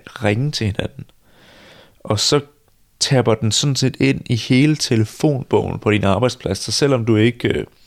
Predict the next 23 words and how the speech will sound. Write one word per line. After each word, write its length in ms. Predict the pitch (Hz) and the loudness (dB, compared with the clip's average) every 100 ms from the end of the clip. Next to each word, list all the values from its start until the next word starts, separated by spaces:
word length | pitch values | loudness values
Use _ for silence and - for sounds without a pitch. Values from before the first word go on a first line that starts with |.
| _ - - - - - _ _ _ _ - - | _ -20 -20 -20 -20 -20 _ _ _ _ -14 -12
øh, 60 | |
følger 560 | - - 131 120 156 170 | -10 2 4 4 4 2
folk 520 | - 107 - - - _ _ _ _ - - | 2 -2 -2 -10 -20 _ _ _ _ -20 -2
på 160 | 110 | -2
din, 320 | 101 101 95 | 0 -2 0
øh, 140 | 92 101 | -2 -2
Facebook 560 | - 98 - 113 - - | -2 -2 0 -2 -4 -4
at 140 | 107 | -4
work, 460 | 101 104 110 - - _ _ - _ - | 0 0 0 -4 -20 _ _ -20 _ -10
øh, 60 | 62 60 57 - - | -8 -10 -12 -12 -8
side, 500 | - - 104 101 117 - _ _ - - _ _ _ - | -4 -2 0 0 -2 -8 _ _ -20 -20 _ _ _ -8
så 200 | - 123 | 0 0
kan 80 | |
du 60 | 120 | 0
stadigvæk 420 | - 104 110 - | 0 2 0 -2
ringe 220 | 92 95 113 | -2 -2 -2
til 200 | 95 - | -4 -4
dem. 180 | - - | -10 -10
Øhm, 400 | - 50 - - - | -8 -8 -10 -12 -10
og 140 | 110 | -2
det, 400 | 120 92 - - | 0 0 -2 -10
det, 180 | - - - | -12 -12 -4
altså, 240 | 110 107 | -2 0